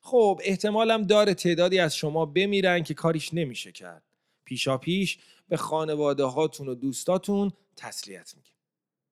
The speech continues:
خب، البته دقیقاً با این کلمات حرف نزدن، اما همینا رو گفتن. معنی این که اقتصاد مملکت توانایی قرنطینهٔ دیگر رو نداره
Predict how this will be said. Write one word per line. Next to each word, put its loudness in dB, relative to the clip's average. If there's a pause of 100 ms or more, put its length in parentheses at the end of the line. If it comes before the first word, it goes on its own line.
(720)
خب، -8
البته -6
دقیقاً -6
با -6
این -8
کلمات -6
حرف -6
نزدن، -4 (100)
اما -8
همینا -8
رو -20
گفتن. -20 (1600)
معنی 0
این 0
که 0
اقتصاد 0
مملکت -2
توانایی 2
قرنطینهٔ 0
دیگر 2
رو 0
نداره 0